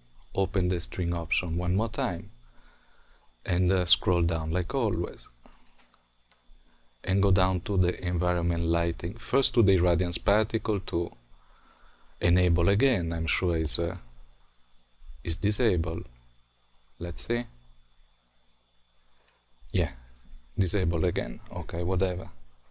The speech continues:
So, true. Enter. And then we scroll down to the environment lighting I B L string options.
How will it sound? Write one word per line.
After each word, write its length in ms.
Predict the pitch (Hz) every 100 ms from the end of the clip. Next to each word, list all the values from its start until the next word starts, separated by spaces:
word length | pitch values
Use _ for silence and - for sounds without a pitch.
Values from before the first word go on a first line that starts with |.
| - _ - - - - - _ - -
So, 360 | - 98 - - - - - -
true. 280 | - 110 90 - - - - - - - - - - - - - _ - _ _ _ _ - - - _ _ _ - - - - -
Enter. 420 | 98 85 - 95 - - - _ _ _ _ _ - _ _ - -
And 260 | 92 107 117
then 280 | 151 170 -
we 160 | 101 95
scroll 360 | - - 107
down 340 | 107 104 104 104
to 160 | 110
the 100 | 92
environment 600 | 90 85 92 90 90 90
lighting 640 | 87 85 85 - 87 90 98 - - - - - - - - - - -
I 180 | 85
B 200 | 85 90
L 320 | 87 85 85 85
string 380 | - 92 87
options. 720 | 87 73 - - 101 120 123